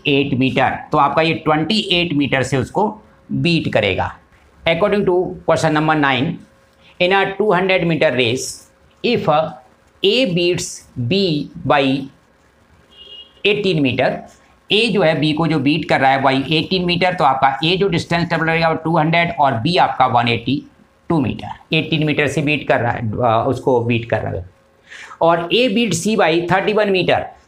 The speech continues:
इसका मतलब आपका A is to जो C होगा वो आपका टू हंड्रेड मीटर की रेस है और वन सिक्सटी नाइन, थर्टी वन मीटर में आपका इतना डिस्टेंस ट्रेवल रहेगा। तो अब वो कह रहा है कि B C को किस डिस्टेंस से बीट करेगा,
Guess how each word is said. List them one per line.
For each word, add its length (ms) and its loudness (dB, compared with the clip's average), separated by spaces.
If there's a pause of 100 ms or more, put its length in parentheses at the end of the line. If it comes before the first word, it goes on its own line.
(100)
इसका 220 0
मतलब 220 2
आपका 380 2
A 220 2
is 160 -2
to 80 0
जो 100 0 (120)
C 160 2
होगा 440 2 (260)
वो 60 4
आपका 260 4
टू 300 0
हंड्रेड 340 2
मीटर 240 0
की 140 2
रेस 220 0
है 140 2
और 320 0
वन 340 0 (160)
सिक्सटी 500 -2
नाइन, 460 0
थर्टी 240 0
वन 180 2
मीटर 200 0
में 100 2
आपका 220 2
इतना 180 0
डिस्टेंस 380 -2
ट्रेवल 160 -4
रहेगा। 320 -18 (600)
तो 60 2
अब 280 0
वो 100 2
कह 120 2
रहा 100 4
है 60 2
कि 120 0 (100)
B 120 0 (160)
C 280 -2
को 200 2 (160)
किस 220 0 (480)
डिस्टेंस 480 0
से 100 2
बीट 360 0
करेगा, 400 0